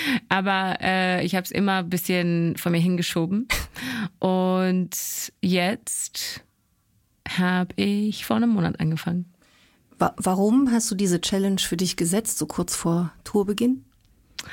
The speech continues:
Speaker 1: Ähm, ich weiß es nicht. <laughs> Manchmal habe ich einfach so Ideen oder Erleuchtungen und ich bin aufgewacht und wusste, ich will für diese Tour Bass spielen.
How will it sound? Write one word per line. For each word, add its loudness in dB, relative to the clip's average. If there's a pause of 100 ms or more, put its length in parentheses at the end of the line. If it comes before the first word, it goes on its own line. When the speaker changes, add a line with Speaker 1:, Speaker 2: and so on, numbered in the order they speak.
(400)
Speaker 1:
Ähm, 4
ich 0
weiß 0
es -6
nicht. -2
<laughs> 0
Manchmal 2
habe 0
ich 0
einfach 0
so 0 (640)
Ideen 2
oder 2
Erleuchtungen 0
und -2 (100)
ich -2
bin 0
aufgewacht -2
und -2
wusste, 0
ich -2
will 2
für -2
diese 0
Tour 0
Bass -2
spielen. 0